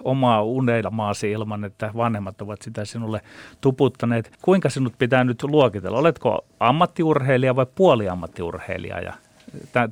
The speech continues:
tä-, tästä on ollut hauskoja artikkeleita lehdissä ja muuta, että, että ainakin annetaan ymmärtää, että teet muutakin kuin juokset. Kerro vähän tästä.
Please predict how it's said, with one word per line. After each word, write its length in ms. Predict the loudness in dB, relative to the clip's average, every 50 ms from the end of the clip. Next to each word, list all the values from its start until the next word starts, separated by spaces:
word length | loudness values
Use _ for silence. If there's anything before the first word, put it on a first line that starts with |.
| -4 -4 -2
tä-, 80 | 0
tästä 300 | 2 2 2 2 2 2
on 80 | 2 2
ollut 180 | 2 0 0
hauskoja 540 | 2 2 2 2 2 0 -2 -2 -2 -2 -2 0
artikkeleita 800 | 0 0 0 0 -2 -8 -12 -10 -8 -8 -8 -8 -6 -6 -4
lehdissä 460 | -4 -4 -4 -4 -8 -12 -14 -12 -12
ja 60 | -10 -8
muuta, 360 | -8 -8 -8 -8 -10 -10 -12
että, 240 | -12 -10 -10 -12 -12 -12 -16 -20 -20 -20 -20 -20 -20 -20 _ -14
että 160 | -8 -4 0
ainakin 300 | 2 2 4 4 4 4
annetaan 300 | 4 4 4 4 4 6
ymmärtää, 400 | 6 6 6 4 2 0 -2 -4
että 160 | -4 -4 -6 -4
teet 280 | 0 0 0 0 0
muutakin 680 | 0 0 2 2 2 0 -2 -6 -6 -8 -10 -10 -10 -12 -16 _ _ -20 -20 -20 -20 -20 -20 -20 _ _ _ _
kuin 280 | -2 0 0 0 0 -4 -10 -14 -8 -4
juokset. 640 | -2 0 0 0 -2 -6 -10 -14 -16 -18 -18 -20 -12 -8
Kerro 280 | -6 -4 -4 -4 -4
vähän 260 | -4 -4 -4 -6 -6 -8
tästä. 340 | -8 -10 -10 -10 -14 -20